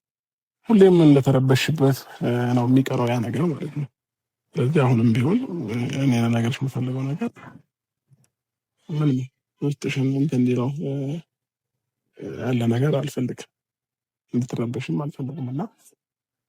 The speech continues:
ማውራት የምትፈልጊው ነገር ካለሽ ዛሬ የቀጣኩበት ዋነኛ ምክንያት just በቃ ላገኝሽ ስለምፈልግ ነው። ከዛም ባለፈ ደግሞ እዚህ ቦታ ላይ አንዳንድ ትዝታዎች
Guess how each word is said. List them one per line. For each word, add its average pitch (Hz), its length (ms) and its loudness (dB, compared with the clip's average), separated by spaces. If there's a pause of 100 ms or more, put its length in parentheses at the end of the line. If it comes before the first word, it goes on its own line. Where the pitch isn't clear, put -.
(640)
ማውራት 143 240 4
የምትፈልጊው 131 440 0
ነገር 123 260 2
ካለሽ 135 400 -2 (340)
ዛሬ 127 220 -2 (760)
የቀጣኩበት 127 640 -6
ዋነኛ 127 400 0
ምክንያት 147 380 -2 (180)
just 135 280 -2
በቃ 127 220 -4
ላገኝሽ 131 400 2
ስለምፈልግ 147 600 -2 (920)
ነው። - 160 0 (600)
ከዛም 156 320 6
ባለፈ 127 340 2
ደግሞ 139 240 0
እዚህ 175 200 2
ቦታ 135 260 -2
ላይ 196 140 -2 (440)
አንዳንድ 127 360 6
ትዝታዎች 131 560 -2